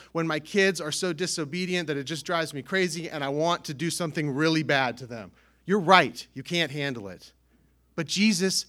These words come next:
can, and he did, and he does one other thing. He does lots of things, but here's one other that I want to tell you.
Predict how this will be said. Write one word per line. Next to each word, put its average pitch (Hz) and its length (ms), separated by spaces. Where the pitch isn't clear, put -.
can, 156 460
and 151 120
he 151 140
did, 180 380
and 160 140
he 160 80
does 180 320
one 196 300
other 180 280
thing. 139 460
He 165 60
does 143 160
lots 135 280
of 135 80
things, 123 200
but 123 100
here's 151 220
one 156 180
other 147 220
that 127 100
I 127 40
want 127 180
to 117 40
tell 131 220
you. 110 140